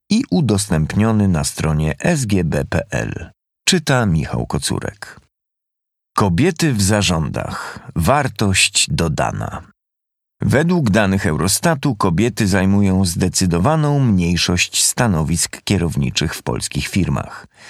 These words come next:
Patrząc niżej w hierarchii, panuje tutaj niemal idealna równowaga. Jednak nadal znaczna większość ról prezesowskich wydaje się być zarezerwowana dla mężczyzn. W bankach spółdzielczych wygląda to nieco inaczej.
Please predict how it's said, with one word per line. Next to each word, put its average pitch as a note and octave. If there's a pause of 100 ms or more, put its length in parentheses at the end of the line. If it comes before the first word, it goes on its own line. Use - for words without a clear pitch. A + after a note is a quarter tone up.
(160)
Patrząc G2
niżej G2+
w -
hierarchii, D2+
panuje G#2
tutaj C3+
niemal F2+
idealna E2+
równowaga. F2+ (480)
Jednak G#2
nadal G2+
znaczna F2+
większość E2
ról D#2+
prezesowskich D#2+
wydaje C#3+
się A#2+
być G#2
zarezerwowana G#2
dla F2
mężczyzn. - (420)
W -
bankach F2+
spółdzielczych C3
wygląda G2+
to C#3+
nieco C#2
inaczej. -